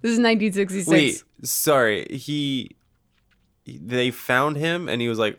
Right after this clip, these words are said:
Speaker 2: "Oh, shit," and then he left?
Speaker 1: Right, yeah,
Speaker 2: 'Cause
Speaker 1: he
Speaker 2: he
Speaker 1: was
Speaker 2: didn't wanna
Speaker 1: like,
Speaker 2: face the music?
Speaker 1: "Mm, I gotta get the fuck outta here." Yeah. Yeah.
Speaker 2: Whoa.
Speaker 1: He was too ashamed. His whole family was obviously very embarrassed for him and
Speaker 2: Yeah.
Speaker 1: of him.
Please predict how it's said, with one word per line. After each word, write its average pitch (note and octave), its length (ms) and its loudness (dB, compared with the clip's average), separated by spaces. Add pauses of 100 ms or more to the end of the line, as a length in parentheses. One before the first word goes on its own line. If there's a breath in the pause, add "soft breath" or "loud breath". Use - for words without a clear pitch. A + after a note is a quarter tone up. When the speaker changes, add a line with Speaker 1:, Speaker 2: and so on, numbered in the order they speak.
Speaker 2:
"Oh, G#2+ 260 2
shit," A2+ 540 -6
and G#2+ 160 -6
then G#2 120 -4
he G2+ 180 -6
left? G2 680 -6
Speaker 1:
Right, G3 240 2 (140)
yeah, F#3 160 2
Speaker 2:
'Cause - 100 0
Speaker 1:
he A3 60 2
Speaker 2:
he A3 80 4
Speaker 1:
was G#3 120 2
Speaker 2:
didn't A3+ 80 -2
wanna F3+ 120 4
Speaker 1:
like, - 60 -2
Speaker 2:
face G#2 320 -6
the - 120 -12
music? G#2+ 440 -10 (120)
Speaker 1:
"Mm, G3 220 -6
I F#3 100 0
gotta F3+ 180 -2
get F3+ 120 -8
the - 60 -20
fuck - 200 -4
outta - 200 -2
here." - 320 -10
Yeah. - 180 0 (380)
Yeah. - 200 -2
Speaker 2:
Whoa. D2 260 -6
Speaker 1:
He F#3+ 120 -2
was F3+ 180 -2
too A3+ 140 0
ashamed. F#3+ 640 0
His G#3 160 -2
whole A#3+ 140 2
family F#3 380 0
was F3 100 0
obviously E3 400 -2
very D#3+ 180 0
embarrassed D#3+ 480 -4 (400)
for E3 240 -2
him D#3+ 240 -2
and D#3 80 -2
Speaker 2:
Yeah. D#3+ 160 0
Speaker 1:
of E3 180 -2
him. D#3+ 220 -4